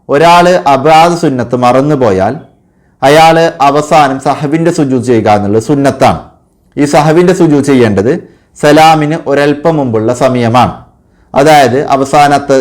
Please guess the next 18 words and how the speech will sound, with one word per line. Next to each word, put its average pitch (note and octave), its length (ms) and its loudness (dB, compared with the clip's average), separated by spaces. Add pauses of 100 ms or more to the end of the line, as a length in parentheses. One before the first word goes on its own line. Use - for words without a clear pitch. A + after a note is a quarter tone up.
(160)
അത്തഹിയാത്തും A#2 720 0
ശേഷമുള്ള B2 380 -2 (100)
സലാത്തും B2 500 0
ദുആവും A#2+ 400 2
ഒക്കെ G#2+ 220 -6
ചൊല്ലിയിട്ട് A2+ 500 -2 (480)
ഞാൻ C#3+ 120 2 (120)
സഹവിൻ്റെ C#3 460 0
സുജൂദ് B2 320 -2
ചെയ്യുന്നു C3 380 0 (180)
എന്ന C3+ 220 -2
നിയത്ത് B2 280 0 (100)
മനസ്സിൽ D#3+ 440 2
കരുതിയിട്ടാണ് G2 600 -4 (320)
ഈ C#3 120 -8
സഹവിൻ്റെ A#2+ 440 0
സുജൂദ് A2 320 -2
ചെയ്യേണ്ടത്, D3 340 0